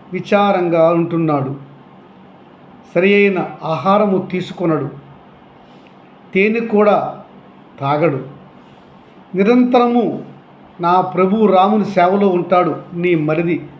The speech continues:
లక్ష్మణస్వామి వారు. అన్న సేవ అంటే అతనుకు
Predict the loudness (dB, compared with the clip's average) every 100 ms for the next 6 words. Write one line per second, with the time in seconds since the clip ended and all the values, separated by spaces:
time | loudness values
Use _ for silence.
0 | -6 -4 -2 -4 -2 0 0 0 -2 -4
1 | -10 -20 -20 -20 -20 -20 -20 -16 -4 0
2 | 2 2 2 2 4 2 0 0 0 2
3 | 0 0 -4